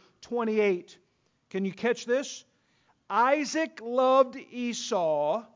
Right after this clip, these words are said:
because if he did eat of his venison, but Rebekah loved Jacob. Can you name the problem in one word? Favoritism. Favoritism. Wow, what a terrible pitfall in parenting.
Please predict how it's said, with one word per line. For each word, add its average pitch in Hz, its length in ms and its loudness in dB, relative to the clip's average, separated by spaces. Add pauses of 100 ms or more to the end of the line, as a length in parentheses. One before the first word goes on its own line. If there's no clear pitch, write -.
(480)
because 208 360 -2
if 208 100 -4
he 208 40 -6
did 208 260 -2
eat 247 200 0
of 208 100 2
his 185 160 0
venison, 175 680 -4 (520)
but 190 380 0
Rebekah 240 880 0 (280)
loved 190 600 0 (480)
Jacob. 151 500 -10 (1400)
Can 220 140 0
you 262 160 2
name 247 260 2
the 233 100 2
problem 226 460 2
in 214 120 -2
one 220 240 -2
word? 226 380 4 (420)
Favoritism. 160 760 -4 (1040)
Favoritism. 220 840 2 (1040)
Wow, 190 380 2
what 208 180 0
a 240 60 4
terrible 285 680 6
pitfall 202 840 2
in 208 180 -8
parenting. 170 680 -4